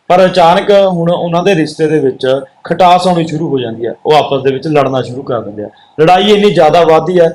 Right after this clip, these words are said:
ਕਿ ਉਹ ਇੱਕ ਦੂਜੇ ਤੋਂ ਵੱਖ ਹੋ ਜਾਂਦੇ ਆ, ਉਹ ਇੱਕ ਦੂਜੇ ਤੋਂ ਤਲਾਕ ਲੈ ਲੈਂਦੇ ਆ। ਤੇ ਜਿਹੜਾ ਉਹਦਾ ਬੇਟਾ ਹੁੰਦਾ,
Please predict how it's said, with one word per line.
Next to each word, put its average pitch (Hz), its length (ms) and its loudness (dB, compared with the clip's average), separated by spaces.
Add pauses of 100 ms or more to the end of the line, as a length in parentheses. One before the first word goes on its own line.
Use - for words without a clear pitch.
(280)
ਕਿ 202 60 2
ਉਹ 202 200 4
ਇੱਕ 196 140 -4
ਦੂਜੇ 143 180 -6
ਤੋਂ 139 200 -8
ਵੱਖ 139 280 0
ਹੋ 123 120 -8
ਜਾਂਦੇ 104 260 -8
ਆ, 104 60 -14 (100)
ਉਹ 135 80 -4
ਇੱਕ 139 80 -4
ਦੂਜੇ 120 260 -8
ਤੋਂ 151 100 -6
ਤਲਾਕ 139 400 2
ਲੈ 107 160 -4
ਲੈਂਦੇ 101 240 -10
ਆ। 101 60 -12 (340)
ਤੇ 165 80 -2
ਜਿਹੜਾ 170 220 4
ਉਹਦਾ 180 160 4
ਬੇਟਾ 147 380 2
ਹੁੰਦਾ, 135 300 -4